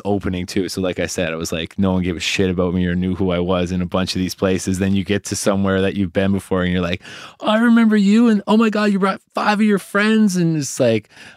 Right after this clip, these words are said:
"Oh yeah, okay." That just kind of feeds your soul <laughs> a little bit, you know?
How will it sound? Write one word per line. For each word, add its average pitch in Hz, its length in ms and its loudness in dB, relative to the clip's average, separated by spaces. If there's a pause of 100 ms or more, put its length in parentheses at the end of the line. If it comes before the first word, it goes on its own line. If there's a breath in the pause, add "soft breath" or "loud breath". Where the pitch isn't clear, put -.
"Oh 117 80 2
yeah, 110 240 2
okay." 92 260 -2
That 92 260 -2
just - 240 -8
kind 98 160 -2
of 90 80 -6
feeds 101 340 -2
your 92 100 -6
soul 101 520 0
<laughs> 104 60 -4
a - 60 -12
little 113 180 0
bit, 87 400 -8
you 98 160 -4
know? 87 260 -4